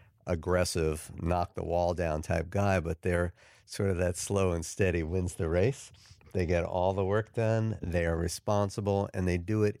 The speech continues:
in a different way. And yeah, there are some people who have been very, very successful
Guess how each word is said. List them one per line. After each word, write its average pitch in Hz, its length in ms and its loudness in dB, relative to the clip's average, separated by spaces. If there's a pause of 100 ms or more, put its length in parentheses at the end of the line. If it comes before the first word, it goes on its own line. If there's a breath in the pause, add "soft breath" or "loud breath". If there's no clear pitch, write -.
in 90 160 2
a 85 80 2
different 85 640 0
way. 82 420 2 (480 loud breath)
And 92 240 0
yeah, 85 220 2
there 101 340 0
are 90 160 0
some 92 380 0 (180)
people 95 300 0
who 92 160 2
have 85 180 0
been 92 300 0
very, 98 320 0
very 85 240 -4
successful - 840 -4